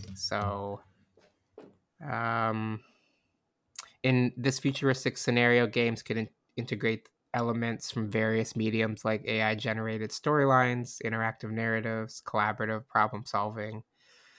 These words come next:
scenarios, and complex situations that mirror real, real life.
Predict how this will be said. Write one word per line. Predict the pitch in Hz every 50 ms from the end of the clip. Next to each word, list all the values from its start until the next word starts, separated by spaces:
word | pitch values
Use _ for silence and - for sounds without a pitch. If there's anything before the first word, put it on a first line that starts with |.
| _ _ _
scenarios, | _ - - - 120 117 117 117 117 117 117 117 117 110
and | 117 110
complex | - - 101 98 - - - -
situations | - - - - - 64 - - - - 101 104 104 - -
that | - - -
mirror | 120 123 120 -
real, | - - - - - -
real | - 110 110 110
life. | 98 - - - - - - -